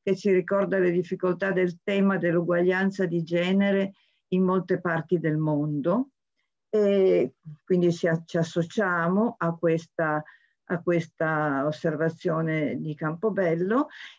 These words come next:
e potremmo concludere la nostra sequenza di interventi con, eh, l'intervento di,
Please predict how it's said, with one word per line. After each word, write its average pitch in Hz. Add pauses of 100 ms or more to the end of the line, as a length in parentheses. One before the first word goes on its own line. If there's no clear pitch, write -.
(200)
e 240
potremmo 240
concludere 214
la 185
nostra 185
sequenza 208
di 165
interventi 196 (400)
con, 233
eh, 196
l'intervento 202 (280)
di, 208